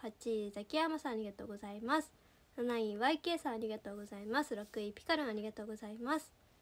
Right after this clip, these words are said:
五位、さんまさん、ありがとうございます。四位、カモンさん、ありがとうございます。三位、ゆうくん、ありがとうございます。二位、プラハタハさん、ありがとうございます。一位、あーちゃん、ありがとうございます。はい。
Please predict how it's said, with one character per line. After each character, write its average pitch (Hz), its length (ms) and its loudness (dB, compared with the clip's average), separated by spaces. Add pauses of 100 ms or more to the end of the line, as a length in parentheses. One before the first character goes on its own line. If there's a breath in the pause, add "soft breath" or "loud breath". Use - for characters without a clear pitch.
(380 soft breath)
五 233 80 0
位、 214 140 2
さ 294 180 4
ん 311 60 2
ま 320 100 2
さ 311 140 0
ん、 - 40 4
あ - 40 0
り 247 100 2
が 226 80 0
と 214 120 -6
う 214 40 -4
ご 214 80 -2
ざ 214 140 -4
い 214 60 -4
ま 294 180 4
す。 269 120 -4
四 214 220 0
位、 202 60 -4
カ - 160 -2
モ 339 120 4
ン 311 40 2
さ 262 120 -4
ん、 - 20 -2
あ 214 40 -4
り 214 120 -2
が 208 100 -6
と - 120 -8
う - 20 -4
ご 214 100 -6
ざ 202 160 -8
い 208 60 -6
ま 285 160 4
す。 - 120 -6
三 220 220 -4
位、 220 120 2
ゆ 330 80 4
う - 20 0
く 320 120 -4
ん、 277 40 2
あ 247 40 0
り 226 120 -2
が 214 100 -8
と - 120 -10
う 226 40 -6
ご 220 80 -6
ざ 214 140 -10
い 220 40 -8
ま 285 240 2
す。 - 140 -6 (720 loud breath)
二 233 180 4
位、 220 40 0
プ 269 100 -4
ラ 330 120 6
ハ 359 120 4
タ 339 140 0
ハ 277 80 -6
さ - 140 -2
ん、 - 40 0
あ - 40 0
り 226 80 2
が 220 100 -2
と 202 140 -10
う - 20 -10
ご 208 100 -8
ざ 214 140 -8
い 220 60 -8
ま 302 160 4
す。 - 120 -4
一 233 300 -2
位、 214 80 -2
あ 294 120 6
ー 339 80 4
ち - 100 -4
ゃ 320 100 2
ん、 - 60 -6
あ 269 40 -2
り 294 100 -2
が 302 100 0
と 294 120 -4
う 269 40 -2
ご 269 100 -4
ざ 269 120 -4
い 277 60 -2
ま 311 380 0
す。 - 100 -18 (760)
は 262 180 -4
い。 220 80 -4